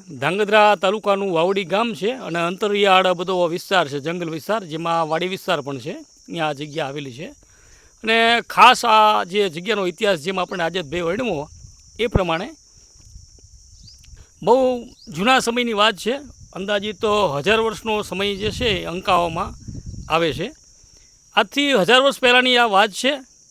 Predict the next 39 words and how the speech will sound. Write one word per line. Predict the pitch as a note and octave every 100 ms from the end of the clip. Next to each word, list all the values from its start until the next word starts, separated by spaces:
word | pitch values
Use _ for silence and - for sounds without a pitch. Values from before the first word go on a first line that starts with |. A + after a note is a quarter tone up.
| _ _ _
તાણે | F#3+ B3
એવી | B3 B3+
કંઈક | B3 B3
પ્રસંગ | - A#3 B3+ A#3+
ઘટી | A3+ D4
ગયેલો | B3 A3 C4 D4+ _ _ _ _ _ - - _ -
કે | G#3+ A#3+ A#3+ A#3+ A3+ - _ _ _ _ _ -
સિંધ | A3+ B3
બાજુથી | G#3+ G#3 G#3 F3 C#4 E4 _ _ _ _ _ _ _ _ _ -
ધાડ | C3+ F3 B3+
પાડવો | A3+ A#3 G#3+ G#3 G3+
આવે | G3 G#3 A#3
છે. | D#3 G#3 D4 G#3 -
એ | G3
વખતની | G#3+ G3+ F3 G#3+
અંદરનો | G#3 G#3+ G#3+ G#3
ભાગ | D#3+ G#3
છે, | G#3+ A#3+
રણનો | G#3 G#3 A3 G#3
જે | G#3
છે, | G3+ C4+
રણની | G3+ G#3 G3+
કાંધીના | G3 G3 G#3 G3+ G3
સામે | F#3+ G3+
પાથી | G3+ G#3 - G3
આવતા | F#3+ F#3+ A3+ A3+
હોય | F3+ D#3
છે | G3 D#4 _ _ _ _ _ -
અને | B3 B3
એ | B3
વખતે | B3 C4
ગાયનું | G#3+ A3+ B3 A3+
ધણ | D#3 A3+
એ | A#3 A3
છે | B3+
આઝાદભાઈ | A3 G#3 E3 G#3
વાળી | F3 F#3
જાય | C#3+ B2+
છે | G#2+